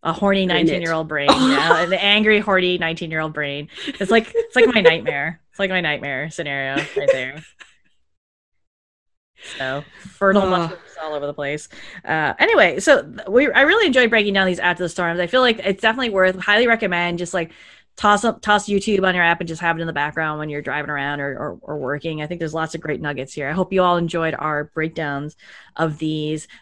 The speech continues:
Speaker 1: Uh, so we've kinda come to the end of breaking down the After the Storms, and we are officially out of canon for you all, <laughs> uh, to talk about. Uh, but D J, uh, I know you're, you're, you're percolating some ideas. So,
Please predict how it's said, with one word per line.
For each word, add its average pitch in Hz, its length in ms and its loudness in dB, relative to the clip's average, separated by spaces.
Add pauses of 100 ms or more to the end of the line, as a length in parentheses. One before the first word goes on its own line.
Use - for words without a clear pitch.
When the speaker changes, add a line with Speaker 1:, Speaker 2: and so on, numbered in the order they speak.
Speaker 1:
Uh, - 180 -4
so 269 160 4
we've 262 200 -2
kinda 440 200 -4
come 339 180 0
to 339 60 -12
the 330 160 -4
end 190 240 2
of 190 100 -6
breaking 196 280 0
down 190 120 2
the 190 120 0
After 160 260 -6
the 190 80 -6
Storms, 147 560 -6
and 165 180 -6
we 185 80 -4
are 196 140 0
officially 381 400 -4
out 208 180 2
of 175 300 0 (320)
canon 180 640 -2 (140)
for - 180 -4
you 165 200 0
all, 190 420 2 (140)
<laughs> - 160 -20
uh, 175 140 4
to 185 120 -4
talk 185 280 0
about. 151 360 -2 (340)
Uh, 190 220 4
but 190 160 -2
D 294 180 -2
J, 214 360 4
uh, - 40 -2
I 180 280 2
know 254 120 4
you're, 330 220 2
you're, 202 300 0
you're 190 120 -2
percolating 220 460 -4
some 190 160 -4
ideas. 165 680 0
So, 165 260 -4